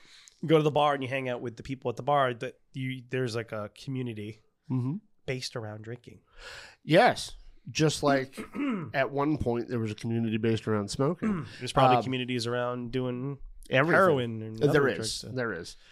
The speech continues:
Speaker 2: Uh, no,
Speaker 1: Or
Speaker 2: nobody,
Speaker 1: opium dens and
Speaker 2: nobody truly ever uses alone. Well, most of the time people don't use alone. Usually they, they know people that they use with or whatnot. Uh, I will say I am the last, uh, the last human standing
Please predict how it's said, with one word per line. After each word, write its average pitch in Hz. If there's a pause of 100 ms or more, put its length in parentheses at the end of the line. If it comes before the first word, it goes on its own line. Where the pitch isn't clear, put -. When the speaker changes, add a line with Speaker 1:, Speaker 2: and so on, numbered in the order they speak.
(220)
Speaker 2:
Uh, 123 (100)
no, 151
Speaker 1:
Or 123
Speaker 2:
nobody, 180
Speaker 1:
opium 131
dens 117
and 98 (120)
Speaker 2:
nobody 226
truly 165
ever 135
uses 127 (260)
alone. 131
Well, 117
most 151
of 123
the 117
time 110
people 117
don't 110
use 110 (100)
alone. 107
Usually 123
they, 110
they 113
know 107
people 104
that 104
they 113
use 104
with 104
or 107
whatnot. 101 (300)
Uh, 127
I 139
will 165
say 147
I 120
am 131
the 117
last, 120
uh, 117
the 110
last 131 (100)
human 143
standing 120